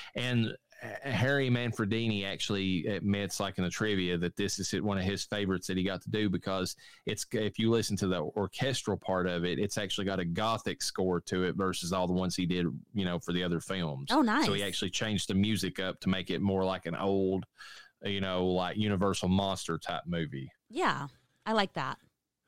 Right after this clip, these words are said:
Speaker 1: Um, anything else you wanna discuss about it before we get into the trivia for all these films? Um,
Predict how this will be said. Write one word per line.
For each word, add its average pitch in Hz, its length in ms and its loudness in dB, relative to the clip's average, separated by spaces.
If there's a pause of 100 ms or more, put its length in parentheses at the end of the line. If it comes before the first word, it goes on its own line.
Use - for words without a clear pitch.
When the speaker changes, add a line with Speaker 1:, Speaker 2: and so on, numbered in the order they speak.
(460)
Speaker 1:
Um, 101 540 0 (500)
anything 131 320 2
else 127 160 -2
you 117 80 6
wanna 107 300 2
discuss 104 540 0
about 98 240 0
it 87 40 -2
before 98 180 0
we 95 60 4
get 95 160 0
into 92 100 0
the 85 340 2 (200)
trivia 92 580 0
for 85 300 -2
all 87 140 0
these 85 180 0
films? 82 640 -4 (200)
Um, 85 380 -2